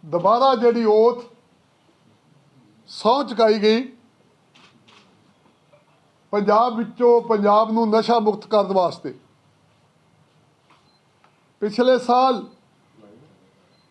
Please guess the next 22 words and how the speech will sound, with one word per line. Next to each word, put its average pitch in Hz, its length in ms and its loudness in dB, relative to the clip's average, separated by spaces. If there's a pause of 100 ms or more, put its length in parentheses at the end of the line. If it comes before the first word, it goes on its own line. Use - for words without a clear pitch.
(140)
ਇੱਕ 269 240 2
ਮਾਰਚ 247 420 0
ਨੂੰ 240 340 -2 (2000)
ਪੰਜਾਬ 220 380 0
ਸਰਕਾਰ 240 500 0
ਨੇ, 254 200 -2
ਮਾਨ 226 240 0
ਸਾਹਿਬ 240 260 -2
ਦੀ 240 120 -6
ਸਰਕਾਰ 226 500 0
ਨੇ 247 220 -6 (100)
ਪੰਜਾਬ 214 520 0
ਦੇ 247 100 2
ਵਿੱਚੋਂ 247 420 -2 (1800)
ਨਸ਼ਿਆਂ 233 500 0
ਨੂੰ 247 320 -4
ਖਤਮ 262 360 -2
ਕਰਨ 226 240 0
ਦਾ 233 120 2 (100)
ਅਹਿਦ 226 200 0
ਲਿਆ 202 240 0
ਸੀਗਾ 214 380 -2